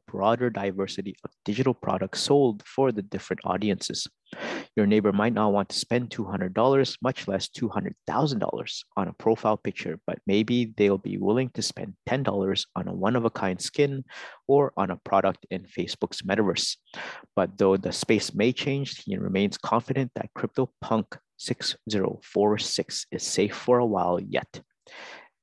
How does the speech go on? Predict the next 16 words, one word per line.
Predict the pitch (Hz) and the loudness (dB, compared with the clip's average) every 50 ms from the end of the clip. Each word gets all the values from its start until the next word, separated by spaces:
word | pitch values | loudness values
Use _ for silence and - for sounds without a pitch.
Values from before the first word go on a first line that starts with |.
| _ _ | _ _
"Even | 123 120 107 104 98 - | -2 0 0 0 -2 2
if | - 117 120 - - - - | 2 2 2 0 -6 -8 -4
every | - 110 98 110 - - | -4 -2 0 0 0 0
N | 98 98 | -2 -2
F | 98 - | -2 -4
T | - - 95 | -6 -12 -14
falls," | - - - 113 120 127 127 127 123 - | -14 0 2 4 6 6 4 4 2 -2
he | - - 101 | -4 -6 -6
said, | 95 - - - 95 - - - - - - - - - - _ - | -6 -4 -2 -2 -2 -2 -4 -8 -14 -14 -14 -14 -14 -16 -18 _ -6
uh, | - 92 95 - - - - | -4 -2 -2 -2 -4 -6 -4
"CryptoPunks | - - - - 92 - - 117 120 113 - - | -4 -4 -2 -2 -6 -2 0 -2 -2 0 -2 -2
will | 110 101 | -2 0
be | 95 107 107 | 2 0 2
the | 101 110 107 | 4 4 4
last | 101 90 90 87 - - - - | 4 4 2 0 -4 -6 -8 -8
one." | 98 95 92 92 87 85 | -4 -2 -2 -2 -2 -4